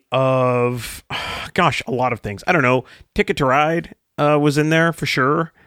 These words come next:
with just kind of the way that you are, are picking up cards and stuff like that. I mean, it's a world map, so, like, it kind of had a little bit of, like, a pandemic vibe to it, where you're kind of traveling around and you're picking up these cubes and you're trying to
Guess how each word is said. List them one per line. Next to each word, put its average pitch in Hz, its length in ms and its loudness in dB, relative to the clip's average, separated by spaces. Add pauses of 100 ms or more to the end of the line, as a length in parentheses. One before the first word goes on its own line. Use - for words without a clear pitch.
(100)
with 127 460 0
just - 280 -6
kind 127 160 0
of 120 60 0
the 117 60 4
way 117 200 2
that 113 180 -4
you 113 340 -4
are, 110 380 -2
are 117 160 -8
picking - 320 -8
up - 240 -8 (220)
cards 139 400 2
and 131 60 -6
stuff 135 140 -8
like 131 140 -8
that. 127 280 -2 (760)
I 202 60 0
mean, 202 160 2
it's 185 100 -2
a 190 60 2
world 147 340 0
map, 98 400 -2
so, - 200 -2
like, 151 200 0
it 147 100 -14
kind 254 340 -2
of 220 100 0
had 160 220 0
a 156 60 2
little 139 240 2
bit 135 160 -2
of, 123 80 -4
like, 127 160 -4
a 131 60 -2
pandemic 117 560 -2
vibe 104 520 -4
to 139 200 0
it, 143 120 0
where 113 180 -4
you're 107 140 -2
kind 117 200 -4
of 104 60 -8
traveling 113 440 -2
around 110 360 -2
and 107 80 -6
you're 104 100 -6
picking 127 260 -6
up 117 100 -8
these 113 200 -8
cubes 135 560 2
and 117 140 0
you're 107 80 -6
trying 120 340 -2
to 110 260 -4